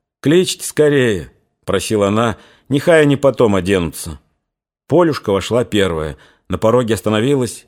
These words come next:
кулачком протирая заспанные глаза. "Захворала твоя мамонька", с улыбкой проговорила Наталья. "Подойди ко мне, жаль моя".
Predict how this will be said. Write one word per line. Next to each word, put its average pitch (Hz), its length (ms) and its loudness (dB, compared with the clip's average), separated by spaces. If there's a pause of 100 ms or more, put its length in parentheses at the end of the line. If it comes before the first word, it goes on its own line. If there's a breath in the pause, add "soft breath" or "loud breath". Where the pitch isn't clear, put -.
кулачком 101 500 0
протирая 95 460 -2
заспанные 95 580 -2
глаза. 90 460 -2 (640 soft breath)
"Захворала 143 760 0
твоя 101 400 0
мамонька", 92 680 -4 (420)
с - 100 -18
улыбкой 95 360 -2
проговорила 90 420 0
Наталья. 85 460 -2 (380 soft breath)
"Подойди 151 420 2
ко 98 160 -2
мне, 90 220 0
жаль 104 260 0
моя". 76 440 -6